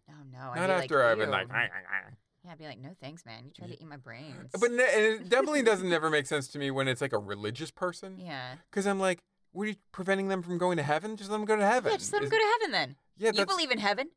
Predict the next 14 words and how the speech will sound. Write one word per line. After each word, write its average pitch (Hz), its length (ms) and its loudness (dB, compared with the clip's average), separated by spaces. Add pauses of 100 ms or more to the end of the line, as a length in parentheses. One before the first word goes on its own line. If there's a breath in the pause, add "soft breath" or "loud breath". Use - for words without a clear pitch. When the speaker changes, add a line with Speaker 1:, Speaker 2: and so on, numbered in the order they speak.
(100)
Speaker 2:
That 196 300 2
you 202 220 2
have 247 320 4
a 214 60 6
place 233 440 0
of 220 140 2
Speaker 1:
You 214 140 6 (100)
believe 277 120 2
Speaker 2:
salvation. 359 220 2
Speaker 1:
they 311 120 4
were 294 140 6
a 262 80 4
good 240 220 0
person. 262 340 -2